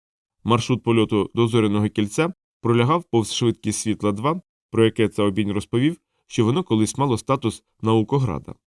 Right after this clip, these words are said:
Це був один із двох науково-дослідницьких центрів,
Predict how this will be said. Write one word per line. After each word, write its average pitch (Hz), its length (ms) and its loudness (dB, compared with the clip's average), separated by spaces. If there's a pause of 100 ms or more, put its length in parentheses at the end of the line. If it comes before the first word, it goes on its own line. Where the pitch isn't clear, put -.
(720)
Це 113 140 2
був 175 160 4
один 120 240 2
із 110 120 2
двох 110 300 0
науково-дослідницьких 110 1080 0
центрів, 151 380 -2